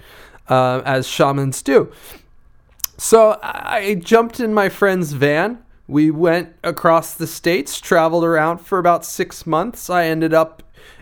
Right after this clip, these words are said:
uh, in northern Oregon, uh, growing cannabis for a while. I ended up living alone for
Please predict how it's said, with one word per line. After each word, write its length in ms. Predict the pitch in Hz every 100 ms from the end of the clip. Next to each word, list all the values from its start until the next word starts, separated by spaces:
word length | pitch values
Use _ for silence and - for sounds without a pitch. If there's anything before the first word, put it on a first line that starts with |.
| - -
uh, 220 | 160 170
in 380 | 180 175 175 180
northern 640 | 190 190 185 180 190 185 -
Oregon, 760 | 196 196 196 202 208 208 208 - -
uh, 600 | 170 156 147 143 143 156 139 - 147
growing 520 | 139 156 143 139 139
cannabis 600 | - 135 139 175 233 -
for 220 | - 202
a 80 | 196
while. 480 | 196 196 202 214 208
I 80 | 127
ended 240 | 139 139
up 180 | 135 - - 117 113
living 320 | 139 151 139
alone 520 | 120 120 120 135 160
for 300 | 165 127 113